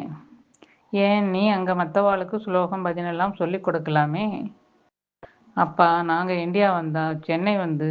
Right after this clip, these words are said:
அப்புறம் ஊருக்கு வந்து ரொம்ப கஷ்டமா இருக்குமேப்பா. மீனம்பாக்கத்திலேருந்து மயிலாப்பூர் ஒரு மணி நேரம், நம்ம ஊர்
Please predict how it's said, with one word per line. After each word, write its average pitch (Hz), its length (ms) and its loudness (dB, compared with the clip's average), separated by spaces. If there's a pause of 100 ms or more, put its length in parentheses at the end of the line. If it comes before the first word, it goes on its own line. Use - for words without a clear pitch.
(140)
அப்புறம் 170 380 0
ஊருக்கு 202 340 -4
வந்து 160 340 0
ரொம்ப 175 300 0
கஷ்டமா 196 400 -2
இருக்குமேப்பா. 156 560 -2 (1120)
மீனம்பாக்கத்திலேருந்து 175 1120 0 (140)
மயிலாப்பூர் 165 640 0
ஒரு 151 200 -2
மணி 165 200 0
நேரம், 135 340 -4 (800)
நம்ம 175 300 0 (120)
ஊர் 190 220 0